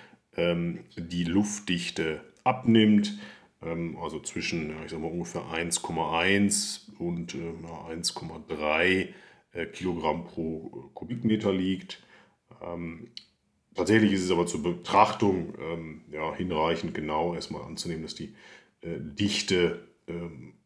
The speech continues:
der Luft einigermaßen konstant ist. Ähm, das, äh, vereinfacht die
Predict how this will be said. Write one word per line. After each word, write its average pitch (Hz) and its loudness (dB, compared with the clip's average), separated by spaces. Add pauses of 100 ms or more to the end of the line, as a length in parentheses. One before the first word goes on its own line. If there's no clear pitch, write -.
(100)
der 78 -4
Luft 90 -4
einigermaßen 80 -4
konstant 82 -4
ist. - -4 (460)
Ähm, 85 -12
das, - -2
äh, 80 -10 (120)
vereinfacht - -2
die 78 -4